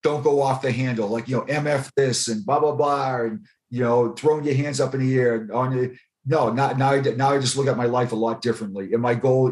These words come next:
is, obviously, is to reach out and help my brothers and sisters and the, and their families also. And their families need to understand the traumas of the job also. And, and more so, as much as I hate to say it, administrators need to understand this. They really need to understand that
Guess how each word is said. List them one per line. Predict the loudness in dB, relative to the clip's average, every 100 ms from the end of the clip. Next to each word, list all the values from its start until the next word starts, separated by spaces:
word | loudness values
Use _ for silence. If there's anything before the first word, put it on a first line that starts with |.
| 0
is, | 0
obviously, | 0 -2 0 0 0 -2 -2 -2
is | -4 -2
to | -2
reach | 0 0
out | 0 0 -2
and | -2
help | -2 -2
my | -2
brothers | -2 -2 -2
and | -2
sisters | -2 -4 -4 -8 -8 -16 -20 _
and | 0 2 2
the, | 0 0
and | 0 2
their | 0
families | 0 0 0 0 0
also. | 2 0 0 -2 -2
And | -2
their | 0
families | -2 -2 0
need | 0
to | 0
understand | -2 -2 -2 0 -2 -4 _ _ -4
the | -2
traumas | 0 2 2 2
of | 0
the | 0
job | 0 0 0 -2
also. | -2 -2 -4 -8 -16 _ _ _ _ _ -2
And, | 0 0
and | 0 0 0
more | 2 2
so, | 2 2 2 2
as | -2
much | -6 -4
as | -2
I |
hate | 0 0
to |
say | 0 2 2
it, | 0 -4 _ _ -6
administrators | 0 2 2 2 2 0 0
need | -2 0
to | 0
understand | -2 -2 -2 -4 -2
this. | -2 -4 -4
They | -2 0
really | 2 2 2
need | 0 0
to | 0
understand | 0 -2 -2 -2 0 -2
that | -4